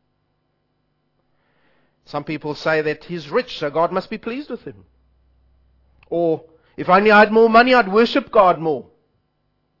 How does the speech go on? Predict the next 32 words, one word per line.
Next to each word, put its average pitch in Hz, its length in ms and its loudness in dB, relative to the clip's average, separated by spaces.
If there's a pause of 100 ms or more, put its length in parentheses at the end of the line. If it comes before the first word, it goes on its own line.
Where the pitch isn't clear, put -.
(1040)
because 123 180 -18
I'd 139 80 -8
have 151 120 -12
to 151 80 -14
worry 208 280 -4
less." - 600 -10 (1500)
That's 208 180 -12
a 185 60 -12
fallacy. - 540 -10 (440)
That's 214 200 -10
a 202 40 -2
lie. 226 340 -2 (1040)
You 214 80 -10
see, 247 360 -6 (220)
when 262 300 0
you 240 140 -6
add 254 280 0
a 233 60 4
heart, - 720 -2 (280)
which 247 180 -8
is 202 140 -8
wrong, 196 760 4 (320)
and 196 160 -2
a 196 60 2
wrong 226 240 2
attitude 233 600 -2 (200)
to 240 160 -4
inanimate 247 720 0
objects, 196 760 -2 (100)
you 190 120 -8
get 185 240 -2
greed. 165 360 -10